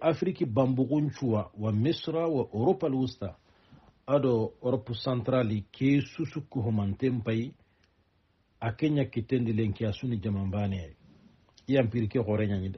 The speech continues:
ampiri gome nye, ampiri gore gore gore nye. Ho gara gara darsu dangin te ke bon. Ni nyebe susu konsantre ntenga nye ikitunde.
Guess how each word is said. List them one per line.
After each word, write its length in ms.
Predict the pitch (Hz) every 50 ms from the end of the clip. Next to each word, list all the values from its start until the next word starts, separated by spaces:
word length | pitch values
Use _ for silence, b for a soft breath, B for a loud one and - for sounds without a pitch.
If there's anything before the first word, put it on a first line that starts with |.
| -
ampiri 340 | - 117 113 101 - 123 120
gome 260 | 101 117 120 113 123
nye, 160 | 113 110 107 101
ampiri 340 | - 110 104 - 110 104 98
gore 220 | - 104 104 101
gore 220 | 95 101 107 98 98
gore 280 | - 113 110 104 101
nye. 220 | 95 95 95 104 107 b b b b b b b _ -
Ho 140 | - 170 165
gara 180 | 139 123 113
gara 160 | 101 110 113
darsu 240 | 104 101 117 95 95 98
dangin 300 | 117 117 113 104 98 95
te 100 | - 101
ke 220 | 95 - 110 110 107
bon. 340 | 98 98 92 90 92 101 107 _ _ _ b b b b b b b b b b b b -
Ni 140 | 110 107
nyebe 260 | 104 117 120 104 107 104
susu 300 | - - 107 - 117 104
konsantre 480 | - 107 98 87 104 98 87 101 101 95
ntenga 240 | 90 104 101 98
nye 140 | 92 95 98
ikitunde. 640 | 95 - 104 101 - 98 - - 92 90 85 82 90